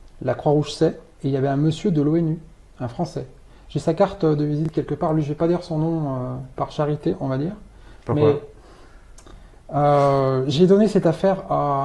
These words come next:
Speaker 1: un groupe d'Italiens et qui, euh, se sont chargés, euh,
Speaker 2: Qui travaillent là-dessus,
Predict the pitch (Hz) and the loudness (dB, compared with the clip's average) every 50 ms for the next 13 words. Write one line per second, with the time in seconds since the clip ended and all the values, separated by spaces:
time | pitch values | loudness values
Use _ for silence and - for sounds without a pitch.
0 | 139 139 147 139 131 190 185 143 135 135 131 156 185 160 - 175 165 165 165 180 | -2 -2 -2 0 0 0 0 0 -2 -4 0 0 0 2 2 2 2 2 0 -2
1 | 226 - - - - - - - - - - - - - - - 143 - - - | -4 -8 -14 -20 -20 -20 -20 -20 -20 -20 -20 -20 -20 -20 -10 -10 -10 -10 -8 -6
2 | - 170 175 175 156 147 - - 147 - - 160 156 - 160 156 143 147 151 175 | -2 2 4 4 4 4 2 -2 -6 -4 -2 -4 -2 0 0 0 0 0 2 4
3 | 180 180 175 156 147 139 139 135 135 135 131 123 110 110 107 104 - - 104 98 | 4 4 4 4 2 2 0 -2 -2 0 2 4 4 4 4 2 -2 -4 -10 -10